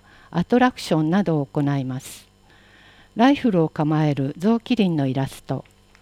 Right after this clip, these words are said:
十一月一日日曜、観光親善大使による一日市長、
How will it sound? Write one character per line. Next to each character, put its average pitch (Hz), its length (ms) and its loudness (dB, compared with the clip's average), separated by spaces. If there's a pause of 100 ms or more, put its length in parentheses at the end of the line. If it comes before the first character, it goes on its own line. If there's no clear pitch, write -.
(2500)
十 233 200 2
一 254 220 -2
月 247 360 0
一 233 120 0
日 208 280 -2
日 196 340 -4
曜、 151 280 0 (560)
観 247 200 2
光 254 240 0
親 247 260 0
善 254 200 2
大 247 220 2
使 - 220 -8
に 160 80 2
よ 151 140 2
る 139 200 -2
一 226 260 -4
日 240 280 0
市 - 200 -8
長、 143 320 -2